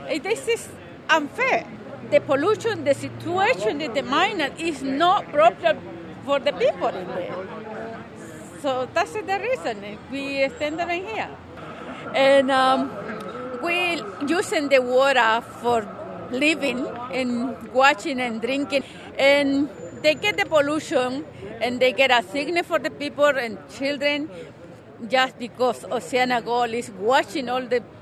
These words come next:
dirty thing in there. And, um, we haven't got no money and we don't deserve that. The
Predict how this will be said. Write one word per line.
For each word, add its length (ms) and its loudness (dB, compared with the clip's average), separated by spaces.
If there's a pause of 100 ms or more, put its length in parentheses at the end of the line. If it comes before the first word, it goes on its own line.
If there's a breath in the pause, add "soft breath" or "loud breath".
(800)
dirty 440 6
thing 320 -4
in 200 -4
there. 380 0 (600 loud breath)
And, 320 2
um, 380 2 (320)
we 440 0 (140)
haven't 400 4
got 240 4
no 240 4
money 460 6
and 320 -2 (300 loud breath)
we 180 0
don't 200 2
deserve 420 0
that. 200 2
The 640 -10